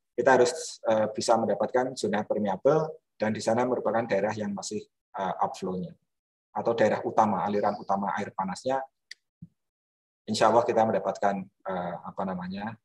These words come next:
eh, resource yang, yang, yang, yang bisa diekstrak dengan nilai keekonomian. Mungkin itu, ya. Terima kasih.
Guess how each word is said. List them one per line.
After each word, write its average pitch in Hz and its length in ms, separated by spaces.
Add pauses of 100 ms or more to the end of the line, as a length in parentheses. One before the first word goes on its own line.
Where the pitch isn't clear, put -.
(120)
eh, 85 440 (640)
resource 107 400
yang, 92 200 (840)
yang, 185 140 (340)
yang, 180 120 (120)
yang - 160
bisa - 240
diekstrak - 1400
dengan 101 240 (160)
nilai 107 320
keekonomian. 190 560 (640)
Mungkin 110 240
itu, 117 160 (240)
ya. 98 160 (440)
Terima 107 160
kasih. 107 280